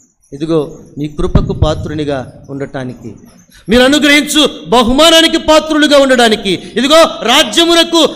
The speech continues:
నీవు సిద్ధపరిచిన ఆ రాజ్యమునకు అర్హునిగా, పాత్రునిగా ఎంచబడ్డానికి, దాన్ని పొందటానికి అర్హునిగా ఎంచబడ్డానికి నన్ను సిద్ధపరచు" అని అడుగుదాం. కృప కలిగిన మా తండ్రి, పరిశుద్ధుడా, నీ నామానికి వందనాలు.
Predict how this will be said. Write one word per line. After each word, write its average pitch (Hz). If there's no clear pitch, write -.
నీవు 302
సిద్ధపరిచిన 330
ఆ 294
రాజ్యమునకు 330
అర్హునిగా, 330
పాత్రునిగా 339
ఎంచబడ్డానికి, 294
దాన్ని 190
పొందటానికి 208
అర్హునిగా 220
ఎంచబడ్డానికి 151
నన్ను 139
సిద్ధపరచు" 156
అని 139
అడుగుదాం. 120
కృప 165
కలిగిన 147
మా 131
తండ్రి, 127
పరిశుద్ధుడా, 156
నీ 156
నామానికి 131
వందనాలు. 120